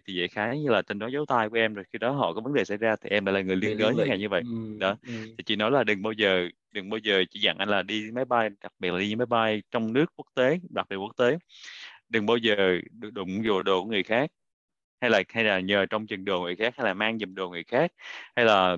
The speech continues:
Speaker 1: có một câu chuyện trên Facebook hiện giờ nó đang rất là hot là có một trường hợp là có một cái bà, bà lớn tuổi, khá như đi, mang cái vali lên máy bay không nổi đó, thì khi đó
Speaker 2: Ừ.
Speaker 1: nhờ một người đó mang lên giùm, rồi sau đó là ngồi kế bên nói chuyện đại khái như vậy, hay là sao đó.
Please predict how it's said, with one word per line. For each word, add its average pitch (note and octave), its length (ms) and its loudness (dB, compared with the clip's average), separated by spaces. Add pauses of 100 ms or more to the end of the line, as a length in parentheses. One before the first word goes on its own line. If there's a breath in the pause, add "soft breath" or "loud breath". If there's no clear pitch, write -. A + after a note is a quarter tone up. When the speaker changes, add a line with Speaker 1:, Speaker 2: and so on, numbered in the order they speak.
(120)
Speaker 1:
có D#3+ 100 0
một C3+ 160 2
câu A#2+ 100 -6
chuyện F#2 300 -2
trên A2+ 140 -4
Facebook B2+ 280 -4
hiện F#2+ 160 -6
giờ F#2+ 100 4
nó G2+ 120 0
đang A#2 320 -2
rất B2 260 0
là A#2 60 4
hot A2 240 2 (100)
là F#2 240 4 (300)
có C#3 60 -6
một A#2+ 160 -8
trường F2+ 140 -8
hợp E2+ 140 0
là F2 120 2
có C3 120 -6
một G#2+ 200 -2
cái B2+ 80 -8 (320)
bà, F#2+ 200 2 (240)
bà F#2 180 2
lớn G#2 240 4
tuổi, F#2 180 0 (120)
khá G#2+ 80 0
như B2 140 -8
đi, G2+ 160 -4 (600 loud breath)
mang A#2 220 2
cái C3 100 2
vali B2+ 200 8
lên A2+ 280 0
máy C3 100 0
bay A#2+ 180 2
không A2+ 160 -4
nổi F2 220 -2
đó, C#3 100 0 (540)
thì G2 80 -4
khi A2 120 0
đó B2 80 2
Speaker 2:
Ừ. - 0 -
Speaker 1:
nhờ C3 240 4
một F#2 120 -8
người G2+ 220 0
đó G2 160 2
mang B2+ 280 -4
lên G#2+ 120 -12
giùm, F#2+ 240 -2
rồi F#2 100 -8
sau G#2+ 140 -8
đó A2+ 100 0
là F#2+ 500 4
ngồi G2 340 2
kế B2+ 180 0
bên B2 240 -2
nói C3 100 -6
chuyện F2+ 320 -6
đại F2+ 120 0
khái G#2+ 200 -2
như C#3+ 120 0
vậy, F2+ 200 2
hay A2 120 0
là G2 180 2
sao A2+ 160 -4
đó. B2+ 140 2